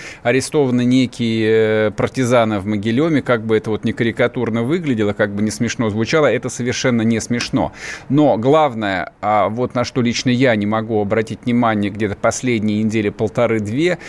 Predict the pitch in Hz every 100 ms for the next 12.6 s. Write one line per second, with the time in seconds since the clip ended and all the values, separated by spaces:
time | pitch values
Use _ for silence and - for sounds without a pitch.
0 | - - - 127 120 123 117 117 117 131
1 | 156 - 113 - 113 - 151 175 175 170
2 | 170 147 - 165 135 101 98 92 95 135
3 | 139 - 156 - 160 127 98 110 92 104
4 | 110 120 110 117 117 151 151 - 120 110
5 | 120 123 107 76 - 117 87 101 117 139
6 | 139 165 151 - 123 123 131 139 117 -
7 | - 110 143 139 151 143 - 156 143 127
8 | 127 143 156 135 127 107 110 113 135 127
9 | 131 131 120 - 127 123 143 117 113 120
10 | 117 127 - 131 123 123 123 113 117 127
11 | 123 - 120 110 127 113 113 113 120 110
12 | - 113 110 123 117